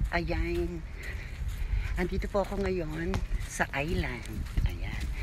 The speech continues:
Na kung saan, dito kami naglalaro ng volleyball noon.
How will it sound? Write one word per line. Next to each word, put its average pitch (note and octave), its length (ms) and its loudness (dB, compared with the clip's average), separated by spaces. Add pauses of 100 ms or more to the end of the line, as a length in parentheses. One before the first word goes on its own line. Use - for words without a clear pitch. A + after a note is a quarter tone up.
(160)
Na F#3 80 2
kung A3+ 160 2
saan, D#3 640 -2 (560)
dito F3 160 0
kami F3 320 4
naglalaro D#3 560 10
ng D#3 400 10 (400)
volleyball C3+ 560 12
noon. - 720 12